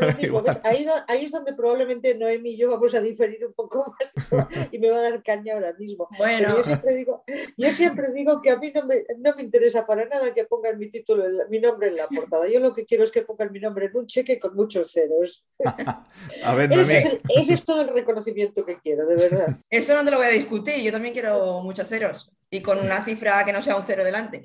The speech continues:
Speaker 1: <laughs> Los ceros a la derecha, sí, sí, sí.
Speaker 2: Siempre.
Speaker 3: Pues, a ver, yo sí que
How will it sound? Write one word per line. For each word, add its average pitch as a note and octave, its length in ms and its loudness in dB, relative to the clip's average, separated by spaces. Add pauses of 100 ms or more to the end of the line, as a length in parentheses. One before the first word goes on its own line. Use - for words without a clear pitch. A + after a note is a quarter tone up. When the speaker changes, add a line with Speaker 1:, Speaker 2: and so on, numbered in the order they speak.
(140)
Speaker 1:
<laughs> - 1200 2
Los G#3 160 -6
ceros C#4 260 -2
a B3+ 40 -8
la G3+ 140 -4
derecha, F#3+ 460 -8
sí, F#3 120 -8 (100)
sí, G#3 120 -4 (100)
sí. C4+ 360 -4
Speaker 2:
Siempre. A2+ 480 -8 (720)
Speaker 3:
Pues, A3 380 4
a F#3 120 2
ver, F#3+ 320 2
yo A3+ 400 -4 (180)
sí B3+ 200 -12
que B3+ 600 0